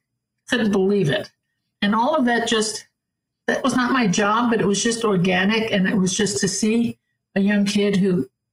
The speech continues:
loved this and had potential, was being creative, and to help her along. And I, I mean, it was life-changing for her in many ways.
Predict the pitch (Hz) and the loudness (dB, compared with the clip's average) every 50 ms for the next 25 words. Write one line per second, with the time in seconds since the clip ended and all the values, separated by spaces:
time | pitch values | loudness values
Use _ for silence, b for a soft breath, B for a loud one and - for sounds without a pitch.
0 | _ - 190 185 190 196 202 214 208 202 185 202 220 220 220 220 - 196 170 165 | _ -2 0 2 2 2 2 2 2 2 2 2 2 2 0 0 0 0 0 0
1 | 170 175 - 175 - - 180 185 196 - - 214 202 202 190 175 170 - 185 175 | 0 0 -2 -4 -2 0 0 0 0 0 0 0 2 2 2 2 0 0 0 0
2 | 175 170 - - 156 156 160 175 190 190 214 214 208 190 175 165 120 - _ _ | 0 0 0 0 0 0 2 2 2 2 2 2 2 2 2 0 0 -4 _ _
3 | _ _ _ _ _ _ _ - 143 190 202 202 202 - 208 208 196 185 180 175 | _ _ _ _ _ _ _ 0 0 2 0 0 -2 -2 0 0 2 2 2 2
4 | 180 180 190 208 208 190 175 170 - _ _ _ _ _ _ _ _ - - 190 | 2 2 2 2 2 2 0 -2 -4 _ _ _ _ _ _ _ _ -4 -2 -2
5 | 190 190 208 220 208 214 214 214 220 220 233 226 214 226 220 226 240 240 - - | 0 0 0 0 2 2 2 2 2 2 2 2 2 2 0 0 0 0 -2 -2
6 | - 247 262 330 269 - 233 170 170 - - 160 165 151 147 156 160 165 170 170 | 0 0 0 0 0 0 0 0 0 0 0 0 0 2 0 2 2 2 2 2
7 | 170 165 160 165 156 156 151 151 143 - - - | 2 2 2 2 2 0 0 0 -2 -2 -6 -10